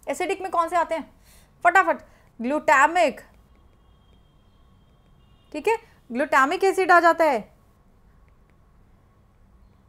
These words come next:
करेक्ट। और क्या आता है? एस्पार्टिक, एस्पार्टिक एसिड आ जाता है, यस, ठीक है, यस बच्चों, very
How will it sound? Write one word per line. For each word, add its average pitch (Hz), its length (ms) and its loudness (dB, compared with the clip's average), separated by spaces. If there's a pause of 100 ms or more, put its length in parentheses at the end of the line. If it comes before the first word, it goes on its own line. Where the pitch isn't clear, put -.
(1400)
करेक्ट। 370 320 0
और 359 200 2
क्या 381 140 4
आता 392 140 2
है? 311 140 -8 (240)
एस्पार्टिक, 302 840 -2 (3000)
एस्पार्टिक 294 640 -4
एसिड 330 260 -4
आ 311 100 6
जाता 294 200 -2
है, 277 160 -2
यस, 466 580 2 (3000)
ठीक 302 160 -4
है, 453 100 2 (460)
यस 330 160 2
बच्चों, 370 240 -4
very 254 360 2